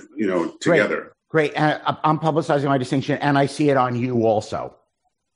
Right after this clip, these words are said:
Speaker 2: Right? It's a, it's like people walking around w-, with an "I voted" sticker,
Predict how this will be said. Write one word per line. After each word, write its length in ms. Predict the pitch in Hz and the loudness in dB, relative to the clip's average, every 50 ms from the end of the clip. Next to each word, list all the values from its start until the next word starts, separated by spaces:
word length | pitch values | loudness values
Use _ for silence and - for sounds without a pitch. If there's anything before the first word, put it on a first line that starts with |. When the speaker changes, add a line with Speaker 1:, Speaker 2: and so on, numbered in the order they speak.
| _ _ - | _ _ -4
Speaker 2:
Right? 180 | 113 113 117 - - - 120 | -2 -2 -2 -2 -6 -6 -6
It's 120 | 120 - | -4 -2
a, 100 | 143 110 95 - - - _ - | -2 -4 -4 -6 -12 -20 _ -4
it's 200 | - 123 - 147 | -4 -2 0 0
like 140 | 131 120 - 151 | -2 0 0 -2
people 180 | 135 - 139 139 | -2 0 0 0
walking 340 | 123 123 120 - 127 117 | 2 2 0 0 -2 -2
around 360 | 117 113 113 110 107 107 110 104 92 - - - _ - | 0 0 2 2 2 2 0 -2 -4 -8 -12 -20 _ -12
w-, 180 | 107 110 - 131 | -10 -10 -6 -4
with 120 | 117 113 - | -4 -4 -2
an 80 | 113 | -2
"I 240 | 107 - 113 113 113 | -2 0 0 0 0
voted" 420 | 104 95 113 107 104 98 90 - - | 0 0 0 0 0 0 -4 -6 -8
sticker, 420 | - - - 101 - - 82 65 | -12 -10 -8 -8 -8 -8 -12 -12